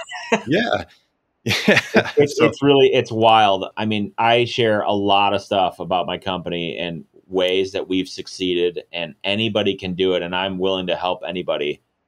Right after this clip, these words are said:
Speaker 1: but I haven't had any less business because of it. And I know ninety percent of my competition, quote unquote competition,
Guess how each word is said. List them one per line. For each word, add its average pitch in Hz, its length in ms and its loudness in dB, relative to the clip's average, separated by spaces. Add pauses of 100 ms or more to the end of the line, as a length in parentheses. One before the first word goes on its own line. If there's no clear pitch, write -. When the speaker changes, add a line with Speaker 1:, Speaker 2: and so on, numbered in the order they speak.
Speaker 1:
but 101 320 -2
I 104 160 0
haven't 104 500 -2 (180)
had 95 260 0
any 101 240 -2
less 95 400 0
business 95 500 -4
because 90 400 -6
of 85 80 -6
it. 87 240 -4 (380)
And 90 180 -6
I 92 120 -4
know 87 480 -2 (440)
ninety 117 540 0
percent 104 400 -2
of 90 100 -4
my 98 160 -4
competition, 90 800 -4
quote 101 260 0
unquote 98 320 -4
competition, 90 800 -6